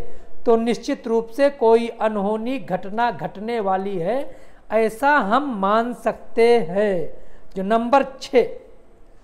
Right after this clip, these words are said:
व्यापार के आरंभ करने के पहले छींक का आना व्यापार की सफलता का लक्षण है।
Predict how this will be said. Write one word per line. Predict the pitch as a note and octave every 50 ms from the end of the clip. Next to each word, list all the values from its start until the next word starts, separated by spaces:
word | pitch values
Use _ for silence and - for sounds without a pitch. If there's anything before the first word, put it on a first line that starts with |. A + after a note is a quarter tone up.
| - - - - - - - - - - - - - D3+
व्यापार | D#3 G3 B3 C4 C4 C4 C4 - C#4 C#4+ D4+ E4 E4 D#4+
के | - - E4 E4 E4
आरंभ | - - - A#3 B3 B3 B3 B3+ C4 C#4+ D#4 D#4 D#4 C#4+ C#4+
करने | - - - B3+ B3 B3 C4 C#4+ D4 C#4+
के | C#4+ - D4 D4
पहले | C#4+ - - C4 B3+ B3+ B3+ C4 C#4 C#4+ D4 C#4+
छींक | D4 - - - C4+ C4+ C4+ - - -
का | C#4+ C4+
आना | B3+ A#3 B3 B3+ B3 B3 B3 C4+ C#4 C#4
व्यापार | C4+ F#3 F#3 A#3+ A#3 A#3 A#3 B3+ A#3+ B3 B3+ B3+
की | B3 B3+ C#4+ D4 C#4
सफलता | - - C4+ - - A#3 A#3+ A#3+ B3 - C#4 C#4+ C#4
का | C#4 C#4 C#4 C4
लक्षण | G3 G#3 A#3 B3 A#3+ - - - C#4+ C#4 C4 A3
है। | D#3 E3+ -